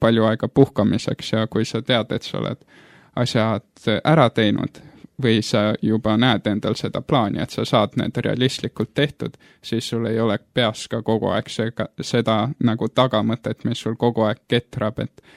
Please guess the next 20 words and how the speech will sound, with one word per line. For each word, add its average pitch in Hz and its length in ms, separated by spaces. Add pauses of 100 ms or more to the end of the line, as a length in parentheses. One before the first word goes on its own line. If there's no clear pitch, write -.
(200)
kas 117 220
ma 117 140
ikka 117 200
saan 120 280
selle 98 320
tehtud - 560
või 107 160
mitte. 123 420 (320)
Ja 113 120
tegelikult 113 640
ma 113 140
usun, 113 240
et - 120
see 113 200
on 104 140
see 110 160
mõte, 113 400 (420)
mis 107 280
siis 104 220
hoiab 113 360